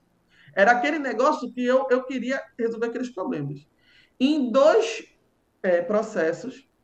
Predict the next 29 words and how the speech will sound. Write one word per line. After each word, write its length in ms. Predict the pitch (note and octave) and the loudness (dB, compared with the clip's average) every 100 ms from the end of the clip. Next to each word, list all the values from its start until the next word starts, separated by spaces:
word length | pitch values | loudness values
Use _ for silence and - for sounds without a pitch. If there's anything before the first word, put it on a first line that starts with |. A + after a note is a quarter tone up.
| _ _ _ _ _ _ _ _ _ | _ _ _ _ _ _ _ _ _
que 120 | - G#3+ | -2 0
não 260 | B3 C4 | 2 2
teve 260 | B3 G#3 G#3+ | 4 4 4
atuação 640 | G3+ G#3+ G#3 G#3 - G3+ | 0 2 2 2 -2 -6
forte 440 | G3 - F#3 G#3+ A#3+ | -6 0 2 2 -4
do 80 | G3+ | -8
escritório 480 | G3 G#3 F#3+ F#3 F3+ | -10 -12 -8 -8 -10
dos 140 | F3 | -12
bancos 480 | E3+ E3 D#3+ F3 E3+ | -8 -8 -8 -10 -8
e 60 | |
nem 560 | A#3 G#3 G3 F3 E3 D#3+ _ _ | -6 -4 -2 -2 -4 -6 _ _
no, 300 | E3+ D#3+ D3+ | -10 -8 -6
nas 240 | E3+ F3+ D3+ | -2 -2 0
varas, 560 | D#3 D3+ F3+ - - _ _ _ _ _ _ | 0 2 0 -4 -12 _ _ _ _ _ _
ele 260 | A3+ C4 - | 6 6 6
ficou 360 | F4 - C4+ C4 | 0 0 0 0
com 80 | |
o 60 | B3+ | -2
dinheiro 220 | B3+ C4 | -4 -4
do, 240 | B3+ B3+ - | -4 -10 -10
dos 220 | A#3 A3 | -10 -10
clientes 400 | - A#3+ B3 - - | -8 -6 -6 -8 -4
por 200 | B3 C4+ | 0 2
meses. 1300 | G#3+ A#3+ B3 G3+ C#3+ D#3+ D3+ C#3+ - - - - - _ _ _ _ _ _ | 6 6 6 2 -6 -8 -8 -8 -10 -12 -14 -18 -20 _ _ _ _ _ _
Meses. 1400 | D#3 F#3+ B3 B3+ A3 D3+ C#3 D3 C#3+ - - - - _ _ - F#3+ - | -4 2 6 6 6 2 -4 -6 -6 -6 -12 -16 -20 _ _ -20 -20 -2
Aí 160 | F3+ G#3 | 0 2
o 20 | |
que 80 | B3+ | -2
acontece? 760 | C4+ C4+ A#3+ E3 D3+ - C3+ | -4 -2 0 0 -2 -8 -12